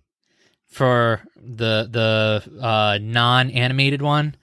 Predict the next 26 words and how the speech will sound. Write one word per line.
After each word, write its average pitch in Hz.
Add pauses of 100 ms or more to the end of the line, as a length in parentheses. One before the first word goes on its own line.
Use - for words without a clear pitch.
(260)
because 131
I 117
forgot, 135
I 151
don't 175
know 156
why 147
I -
forgot 120
all 120
about 123
this 120
movie, 131
but 117
I 110
used 131
to 131
watch 120
this -
movie 110 (960)
almost 156
every 147
day 131
as 120
a 107
kid. 95